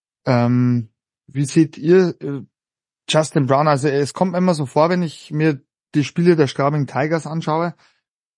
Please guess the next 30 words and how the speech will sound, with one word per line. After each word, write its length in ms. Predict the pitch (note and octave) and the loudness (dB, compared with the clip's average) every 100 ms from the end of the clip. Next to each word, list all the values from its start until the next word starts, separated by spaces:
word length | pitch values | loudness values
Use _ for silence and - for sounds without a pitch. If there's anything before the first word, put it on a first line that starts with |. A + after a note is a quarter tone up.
| _ _ _ _ _ | _ _ _ _ _
die 100 | D#3+ | -6
Körpersprache, 1000 | B2+ E3 - F#3 - D3+ E3 E3+ F3+ E3+ - _ | 2 0 2 -2 0 2 2 2 0 0 -4 _
die 140 | D3 | 0
Ausstrahlung, 480 | B2 D3+ - D#3 D#3 | 2 0 0 -2 0
dass 120 | D3 | 0
man 120 | D3 C#3 | -2 0
da 80 | |
wirklich 300 | D3 E3 E3 | 0 0 -4
schon, 240 | - D3+ D3+ | 0 -2 0
schon 240 | - D3 | -4 -4
an 160 | C#3 D3 | -2 0
der 100 | C3+ | 0
Art, 440 | B2+ C#3+ - - | 0 -2 -2 -8
wie, 80 | E3 D3 | -6 -4
nicht 220 | D3+ - | -4 0
nur 140 | D#3 | 2
wie 60 | C#3 | 2
er 80 | B2+ | 2
Eishockey 440 | C#3+ - C#3+ C#3+ | 0 -4 -4 -6
spielt, 340 | - - F3 | -4 -2 -2
sondern 300 | - C3+ C3+ | 0 0 0
auch 220 | C3 D3 - | -2 -6 0
wie 120 | D3+ | 4
er 320 | C#3+ C#3 - | 4 2 -2
auf 260 | C#3 E3 - | 0 0 0
und 160 | D3 C3+ | -2 2
neben 240 | D3+ E3+ | 2 4
dem 120 | C3+ | 2
Eis 280 | B2 B2+ C3+ | 0 -2 0
ist, 300 | D3+ - - | -2 -4 -12